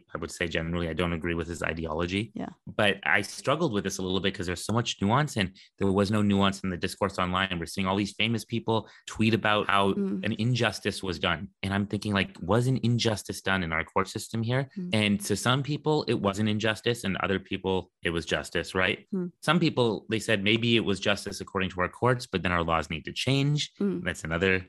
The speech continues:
Speaker 1: sort of nuance. Maybe you shouldn't be allowed to have guns in the first place that caused this to happen.
Speaker 2: Yeah, I mean, obviously. Yeah.
Speaker 1: But people also made choices given the laws that we have. That's important to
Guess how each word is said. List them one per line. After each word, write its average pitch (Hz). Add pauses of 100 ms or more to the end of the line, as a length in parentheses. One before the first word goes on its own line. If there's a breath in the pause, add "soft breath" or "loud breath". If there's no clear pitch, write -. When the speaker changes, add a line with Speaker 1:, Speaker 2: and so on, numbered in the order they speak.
Speaker 1:
sort -
of 101
nuance. 117
Maybe 90
you 92
shouldn't 101
be 101
allowed 104
to 107
have 107
guns 104
in 110
the 104
first 110
place 117
that -
caused 107
this 120
to 113
happen. 127
Speaker 2:
Yeah, 190
I 180
mean, 185
obviously. - (180)
Yeah. -
Speaker 1:
But 113
people 113
also 104
made 95
choices 90
given 87
the 85
laws 82
that -
we 82
have. 107
That's -
important 80
to -